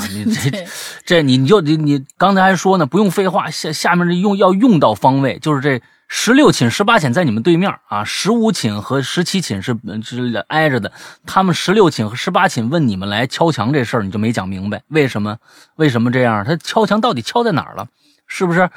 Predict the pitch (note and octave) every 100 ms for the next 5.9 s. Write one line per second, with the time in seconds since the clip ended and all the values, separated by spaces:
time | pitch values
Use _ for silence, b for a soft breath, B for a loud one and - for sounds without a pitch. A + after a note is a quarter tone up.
0 | B B B D#3 F#3 C3 A2 - G#3+ G3+
1 | G3 C4 C4 A3+ F3 D#3+ C#3 C3+ - A3
2 | D4 F4 F4+ F#3+ B2+ G#2+ B2+ C3 C#3+ -
3 | _ _ C3 C#3+ A#2+ A2+ A#2 G2 F#2+ G2
4 | G2+ F2+ G2 G#2 G#2+ - B B B B
5 | B - D3 C#3+ C#3+ C#3 C3 E3